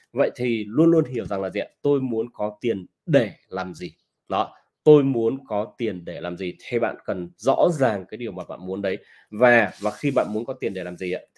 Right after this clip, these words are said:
Thì bây giờ chúng ta sẽ làm rõ cái điều này ra bằng cách làm sao? <clears throat> Các bạn làm sao? <clears throat>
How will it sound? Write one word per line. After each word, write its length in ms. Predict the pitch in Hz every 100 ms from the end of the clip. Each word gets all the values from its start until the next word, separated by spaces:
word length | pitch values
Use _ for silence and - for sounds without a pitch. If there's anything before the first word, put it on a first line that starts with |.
| -
Thì 320 | 107 101 87 -
bây 120 | 123
giờ 120 | 110 95
chúng 100 | 98
ta 100 | 113
sẽ 140 | -
làm 220 | 113 98
rõ 440 | 85 110 - 185 196 -
cái 100 | 139
điều 220 | 139 120
này 220 | 98 92 85 _ _ -
ra 160 | 117
bằng 200 | 107 98 -
cách 120 | 139
làm 100 | 117
sao? 300 | 113 101 -
<clears throat> 1300 | 185 147 - _ _ _ _ _ _ _ _ - -
Các 60 |
bạn 160 | 139 117
làm 100 | 104
sao? 260 | 123 -
<clears throat> 100 | -